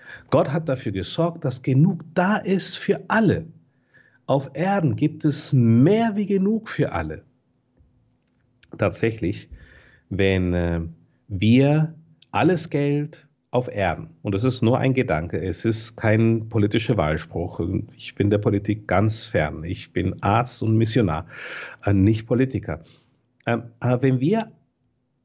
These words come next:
alles Geld auf Erden gerecht verteilen würden, sodass jeder in etwa gleich viel hat, hätte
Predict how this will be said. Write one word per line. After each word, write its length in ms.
alles 320
Geld 200
auf 140
Erden 320
gerecht 500
verteilen 560
würden, 320
sodass 560
jeder 420
in 140
etwa 420
gleich 400
viel 380
hat, 360
hätte 500